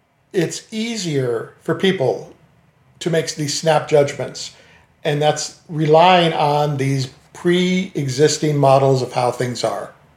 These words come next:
So when you're talking to somebody that believes that the election was stolen, as an example,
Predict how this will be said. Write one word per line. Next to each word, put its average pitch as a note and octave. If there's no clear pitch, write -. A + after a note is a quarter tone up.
So D3
when D#3
you're D3
talking F#3+
to D#3+
somebody D#3
that C3+
believes C#3
that B2+
the C3
election C3+
was G#2+
stolen, F3
as C#3+
an C3+
example, E3+